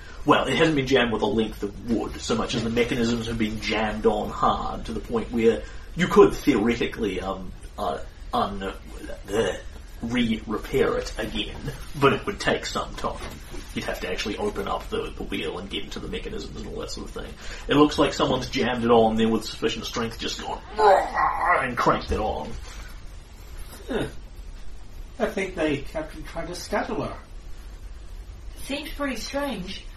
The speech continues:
Speaker 3: So, um, while Tiny's upstairs,
Speaker 1: Yeah.
Speaker 3: I'll s-, I'll pause in my lockpicking where I am, 'cause I, I'm, I'm a bit
Speaker 1: Yeah.
Speaker 3: nervous about in case there's something in
Speaker 1: Yeah,
Speaker 3: here,
Speaker 1: yeah,
Speaker 3: so
Speaker 1: yeah.
Speaker 3: I'll wait till he comes back to finish picking the lock.
Speaker 1: It makes perfect sense.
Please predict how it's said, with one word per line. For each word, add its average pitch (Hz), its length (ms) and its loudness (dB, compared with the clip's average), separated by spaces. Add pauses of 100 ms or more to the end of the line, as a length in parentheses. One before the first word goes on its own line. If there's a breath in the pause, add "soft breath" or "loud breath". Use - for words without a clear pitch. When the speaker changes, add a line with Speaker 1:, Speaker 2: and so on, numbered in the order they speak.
(100)
Speaker 3:
So, 202 340 2
um, 202 300 2 (220)
while 220 320 4
Tiny's 208 520 -4
upstairs, - 920 -2
Speaker 1:
Yeah. - 280 2
Speaker 3:
I'll 190 280 6
s-, - 300 -8
I'll 185 240 6
pause 185 500 0
in 185 80 -4
my 170 200 2
lockpicking 196 640 -2
where 175 220 2
I 156 80 0 (140)
am, 233 140 2
'cause 196 280 -8
I, - 120 0 (220)
I'm, 175 120 0
I'm 175 160 -2
a - 40 -4
bit 170 120 0
Speaker 1:
Yeah. - 120 8
Speaker 3:
nervous 170 340 2
about - 260 4
in 170 60 -4
case 170 240 -4
there's 175 160 -4
something 165 280 -4
in 185 200 0
Speaker 1:
Yeah, 156 80 10
Speaker 3:
here, 127 80 6
Speaker 1:
yeah, 233 120 6
Speaker 3:
so - 180 0
Speaker 1:
yeah. 156 80 2
Speaker 3:
I'll 151 80 0
wait 165 240 0
till 160 120 -8
he 160 80 -6
comes - 240 -4
back - 300 0
to 147 80 -10
finish 139 320 -8
picking - 260 -8
the 135 80 -12
lock. - 340 -6
Speaker 1:
It - 160 -8
makes - 200 -4
perfect - 300 -10
sense. - 340 -10